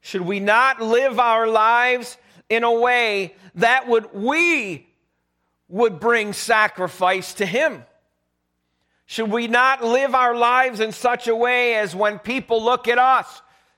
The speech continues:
we shine him? We reflect him. They see us. They see him in us and through us.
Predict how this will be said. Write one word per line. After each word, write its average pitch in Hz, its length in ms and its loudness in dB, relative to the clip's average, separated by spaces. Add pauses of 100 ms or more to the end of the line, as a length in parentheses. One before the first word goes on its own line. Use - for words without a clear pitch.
(180)
we 220 400 -4
shine 160 640 -6 (160)
him? 139 300 -10 (1300)
We 220 180 -2
reflect 220 800 -2
him. 131 180 -16 (1200)
They 285 360 2
see 277 420 -4
us. 269 640 0 (2000)
They 196 300 0
see 165 260 -6
him 123 460 -8 (1120)
in 113 180 -10
us - 480 -20 (760)
and 110 160 -14
through 117 340 -20
us. - 300 -20